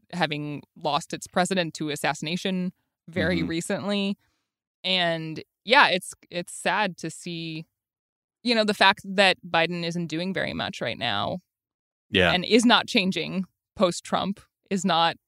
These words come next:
Speaker 1: is not really reversing many of these policies. Yeah, it's, it's, um, it definitely feels like an optics thing, for sure.
Speaker 2: Yeah,
Speaker 1: Right.
Speaker 2: it's, it's the only way he can man-, I think, because already there's problems as it relates to, you know, the, the,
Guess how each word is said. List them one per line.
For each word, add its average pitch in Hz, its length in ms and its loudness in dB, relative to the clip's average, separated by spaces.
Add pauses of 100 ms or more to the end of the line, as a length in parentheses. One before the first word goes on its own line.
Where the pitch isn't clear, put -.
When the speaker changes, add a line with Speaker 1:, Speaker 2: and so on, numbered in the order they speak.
(200)
Speaker 1:
is 185 100 -4
not 185 200 0
really 180 180 -2
reversing 170 680 -6
many 170 180 -8
of 170 60 -14
these 175 140 -10
policies. - 720 -8
Yeah, 185 260 -2
it's, - 380 -10
it's, - 300 -10
um, 185 520 -4
it 208 120 0
definitely 254 240 0
feels 208 240 0
like 180 100 0
an 170 140 -6
optics - 420 -6
thing, - 280 -10 (360)
for 165 140 -4
sure. - 180 -8 (400)
Speaker 2:
Yeah, 113 220 8
Speaker 1:
Right. - 200 -2
Speaker 2:
it's, - 320 -4
it's 120 160 -4
the 135 80 4
only 131 180 8
way 139 120 10
he 127 60 6
can 110 160 4
man-, 104 280 2
I 95 100 2
think, 104 220 2 (220)
because 110 280 4
already 110 560 8
there's 95 440 4
problems 101 880 6
as 92 220 6
it 92 80 -2
relates 87 460 2
to, 80 440 -2 (240)
you 90 100 -4
know, 73 220 -4 (200)
the, 76 200 -2 (160)
the, 85 140 -2